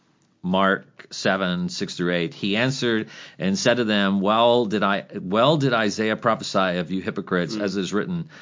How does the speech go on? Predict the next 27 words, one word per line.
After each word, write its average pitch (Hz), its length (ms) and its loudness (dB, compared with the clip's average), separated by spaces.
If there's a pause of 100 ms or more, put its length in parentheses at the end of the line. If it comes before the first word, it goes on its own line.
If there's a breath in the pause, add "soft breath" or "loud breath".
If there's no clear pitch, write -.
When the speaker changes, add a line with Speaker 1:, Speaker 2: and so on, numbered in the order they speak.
(120 loud breath)
Speaker 1:
'This - 160 -6
people 98 300 -2
honors 98 340 0
me 95 120 0
with 87 100 -2
their 82 100 -4
lips, 110 320 0
but 85 160 -4
their 90 100 -2
heart 92 220 2
is 87 100 -4
far 98 220 0
from 87 160 -6
me, 82 320 -4
and 92 460 -2
in 87 260 -4
vain 117 260 0
they 98 120 2
worship 98 340 -2
me, 87 240 -4 (840)
teaching 151 320 4
as 117 140 4
doctrine 120 440 4
the 104 100 2
commandments 95 480 -2
of 85 40 -6
men. 101 340 -2